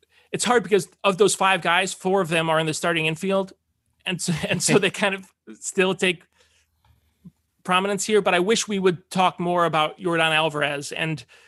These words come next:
Kyle Tucker, who are amazing hitters and are the future of the Astros, but we don't talk about them very much still. And, and,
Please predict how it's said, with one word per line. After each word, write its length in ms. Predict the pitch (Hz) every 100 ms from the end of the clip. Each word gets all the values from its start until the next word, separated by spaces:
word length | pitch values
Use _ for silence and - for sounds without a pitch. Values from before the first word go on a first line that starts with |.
| _
Kyle 260 | - 170 160
Tucker, 380 | 160 160 165 151
who 240 | 165 180 - _ _ _ -
are 160 | 190
amazing 480 | 190 190 226 190 190
hitters 460 | 185 190 170 156 - _ _ _ _ _ _ _ _ _ -
and 220 | 180 175
are 120 | 175
the 80 | 175
future 320 | - 254 -
of 40 | 175
the 80 | 151
Astros, 600 | 151 - 156 160 - - _ _ _ _ _ _
but 160 | 180 196
we 80 | 202
don't 180 | 285
talk 220 | 202 277 233
about 180 | 220
them 100 | 208
very 200 | 202 208
much 200 | 208 214
still. 280 | - 214 208
And, 280 | 190 196 190
and, 220 | 202 190